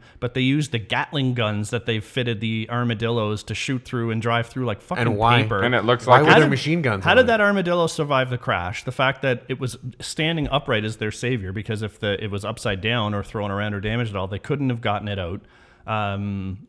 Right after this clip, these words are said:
Speaker 1: the Russian cosmonaut, your buddy.
Speaker 3: Peter Stormare.
Speaker 2: I,
Speaker 3: We thought
Speaker 2: I
Speaker 3: that
Speaker 2: do
Speaker 3: must
Speaker 2: like
Speaker 3: be your
Speaker 2: Peter Stormare.
Speaker 3: favorite
Speaker 1: Yeah,
Speaker 3: thing
Speaker 1: you
Speaker 3: in
Speaker 1: must
Speaker 3: the
Speaker 1: be.
Speaker 3: movie.
Speaker 1: Come on, tell us you love Stormare.
Speaker 2: I, I do
Speaker 1: am
Speaker 2: love
Speaker 1: real
Speaker 2: Stormare.
Speaker 1: Russian hero.
Speaker 2: I, I do love Stormare. I didn't,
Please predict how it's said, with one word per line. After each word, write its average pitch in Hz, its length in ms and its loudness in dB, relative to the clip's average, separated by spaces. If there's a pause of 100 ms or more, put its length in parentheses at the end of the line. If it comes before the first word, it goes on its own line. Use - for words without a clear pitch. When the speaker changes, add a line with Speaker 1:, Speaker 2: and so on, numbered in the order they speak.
Speaker 1:
the 135 140 -4
Russian 175 380 0
cosmonaut, 120 720 -4 (240)
your 127 140 0
buddy. 110 560 -2
Speaker 3:
Peter 127 240 -2
Stormare. 117 680 2
Speaker 2:
I, 120 160 0
Speaker 3:
We 151 120 4
thought 175 240 6
Speaker 2:
I - 80 0
Speaker 3:
that 120 100 10
Speaker 2:
do 131 60 6
Speaker 3:
must - 140 6
Speaker 2:
like 104 60 0
Speaker 3:
be 156 60 -2
your 147 160 4
Speaker 2:
Peter 98 80 -2
Stormare. 95 60 -6
Speaker 3:
favorite 131 340 2
Speaker 1:
Yeah, 156 140 4
Speaker 3:
thing 139 160 6
Speaker 1:
you 127 60 4
Speaker 3:
in - 40 2
Speaker 1:
must 147 220 4
Speaker 3:
the 143 60 0
Speaker 1:
be. 120 80 2
Speaker 3:
movie. 76 120 0
Speaker 1:
Come 123 120 0
on, 120 120 2
tell 123 200 0
us 120 120 -4
you 120 80 -4
love 110 180 -2
Stormare. 101 380 -4
Speaker 2:
I, 156 80 0 (140)
I - 60 8
do 302 160 6
Speaker 1:
am 302 40 6
Speaker 2:
love 170 180 6
Speaker 1:
real 320 200 4
Speaker 2:
Stormare. 98 260 2
Speaker 1:
Russian 349 460 0
hero. 339 680 -4
Speaker 2:
I, 139 360 -2
I 131 120 6
do 165 180 2
love 175 180 8
Stormare. 117 580 0
I 120 80 -2
didn't, 143 280 -4